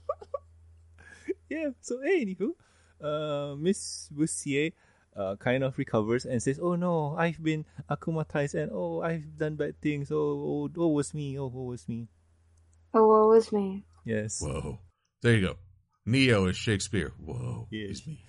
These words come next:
Speaker 1: So, anywho, Ladybug says, "It's not your fault. Um, it's just Hawkmouth. He's the jerk and whatnot. Like, you're, you're all in the clear." And Chloe comes and says, I'm sorry for forgetting your birthday and whatnot. I wanted to give you something awesome, but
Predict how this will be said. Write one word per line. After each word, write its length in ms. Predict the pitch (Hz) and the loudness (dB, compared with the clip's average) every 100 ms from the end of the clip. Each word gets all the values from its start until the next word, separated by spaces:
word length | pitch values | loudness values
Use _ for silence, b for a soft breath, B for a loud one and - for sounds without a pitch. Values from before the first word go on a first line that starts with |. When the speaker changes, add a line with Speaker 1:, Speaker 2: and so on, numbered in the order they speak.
| - | -18
Speaker 1:
So, 160 | - 123 | -4 -4
anywho, 920 | - 127 123 120 117 120 117 113 110 107 | -2 -4 -4 -6 -8 -6 -6 -4 -4 -2
Ladybug 640 | 123 120 120 113 113 - | -4 -2 0 2 0 -4
says, 340 | - 113 110 | -4 0 0
"It's 100 | 127 | 0
not 120 | 180 127 | -2 2
your 180 | 120 | 2
fault. 400 | 113 - 92 90 - | 0 -4 -2 -2 -4
Um, 340 | 104 101 98 - _ _ | -4 -4 -6 -12 _ _
it's 140 | 120 113 | -6 0
just 200 | 143 - | 0 2
Hawkmouth. 420 | 139 - 101 92 - | -2 2 2 2 -2
He's 160 | 123 | -4
the 100 | 98 | -4
jerk 500 | 85 101 90 90 - 107 | -4 -2 -2 -2 -12 -8
and 180 | 98 92 | -8 -4
whatnot. 400 | 92 92 85 90 | -4 -4 -6 -6
Like, 160 | 98 _ - | -8 _ -14
you're, 160 | 127 113 | -8 -4
you're 200 | 160 147 | 2 4
all 220 | 117 - - | 4 2 -6
in 140 | 123 101 | -2 -2
the 60 | |
clear." 440 | - 104 92 90 87 _ _ _ _ - | -2 -2 0 -2 -6 _ _ _ _ -16
And 220 | 143 151 - | -14 -12 -2
Chloe 540 | 190 180 180 170 151 - - | 0 0 -2 -6 -10 -16 -18
comes 360 | - 123 123 120 | -6 -4 -2 -2
and 120 | 110 | -2
says, 380 | 120 110 113 - | 0 0 0 -6
I'm 260 | 98 120 | -6 -4
sorry 300 | - 110 107 107 | -2 0 0 0
for 260 | 110 101 | -4 -4
forgetting 320 | 92 101 98 107 | -4 -6 -4 -2
your 140 | 98 | -2
birthday 380 | 95 90 98 98 | -4 -6 -6 -6
and 100 | 92 | -4
whatnot. 260 | 92 92 | -4 -4
I 100 | 104 | -2
wanted 280 | 110 110 127 | -2 -4 -6
to 60 | 101 | -8
give 200 | 104 95 | -8 -8
you 80 | 98 | -6
something 300 | 101 95 87 | -8 -8 -6
awesome, 480 | 92 - 104 95 | -6 -4 -4 -2
but 160 | 92 | -2